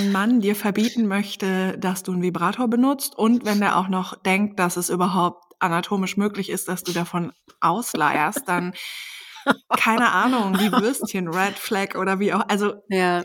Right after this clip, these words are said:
Speaker 1: ich find echt so, what?
Speaker 2: Das ist so eine rote Wurst, ja.
Speaker 1: Ja, das ist so eine rote Wurst.
Speaker 2: Das ist nicht nur eine rote Flag, sondern eine rote Wurst. Mhm.
Speaker 1: Ja.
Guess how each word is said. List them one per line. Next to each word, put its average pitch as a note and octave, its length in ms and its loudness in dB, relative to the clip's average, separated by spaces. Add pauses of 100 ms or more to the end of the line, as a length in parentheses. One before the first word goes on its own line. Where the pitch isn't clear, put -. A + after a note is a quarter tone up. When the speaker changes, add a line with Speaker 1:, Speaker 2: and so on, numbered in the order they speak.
Speaker 1:
ich B3 120 0
find B3 160 2
echt A#3+ 300 -2
so, A#3+ 160 2 (140)
what? - 540 -2 (280)
Speaker 2:
Das - 160 -4
ist G#3+ 140 -6
so A3 60 -2
eine G#3 120 -2
rote D4+ 380 4
Wurst, F#4 420 0
ja. E4+ 140 -8 (1040)
Speaker 1:
Ja, A#3 220 4
das A3+ 160 0
ist D4 140 -6
so D4 60 0
eine A#3 120 2
rote A3+ 420 -2
Wurst. G3+ 640 -6
Speaker 2:
Das A3 140 -4
ist A#3 140 -4
nicht A#3+ 140 4
nur A#3 100 0
eine G#3 140 0
rote A3 260 2
Flag, A3 400 2
sondern G3 280 0
eine G3 100 2
rote G3 340 2
Wurst. F3 500 -2 (140)
Mhm. A#3+ 280 4
Speaker 1:
Ja. F3 300 4